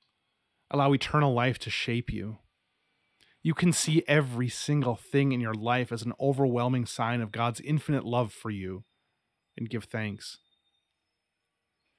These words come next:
In so doing, you will abide in Christ and he in you.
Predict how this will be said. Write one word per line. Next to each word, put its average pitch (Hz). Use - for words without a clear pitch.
In 147
so 165
doing, 131
you 127
will 131
abide 113
in 110
Christ 104
and 107
he 110
in 101
you. 101